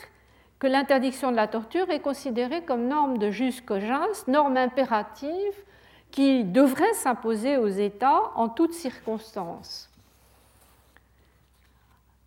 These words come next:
Ajoutons encore que le principe d'interdiction est aussi inscrit dans un certain nombre d'instruments régionaux de protection des droits de l'homme, mais cette fois,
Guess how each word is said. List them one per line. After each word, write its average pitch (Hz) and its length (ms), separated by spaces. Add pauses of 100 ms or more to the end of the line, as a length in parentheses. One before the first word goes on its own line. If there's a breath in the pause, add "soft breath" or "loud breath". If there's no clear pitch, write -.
(100)
Ajoutons 302 440
encore 302 580
que 240 80
le 220 200
principe 233 880 (840 soft breath)
d'interdiction 208 1040 (920)
est 349 240
aussi 285 360
inscrit 226 540
dans 190 220
un 202 100
certain 202 360
nombre 214 260
d'instruments 185 640
régionaux 226 800
de 220 80
protection 190 600
des 175 160
droits 185 240
de 226 100
l'homme, 359 380 (800 loud breath)
mais 320 320 (140)
cette - 260
fois, 349 200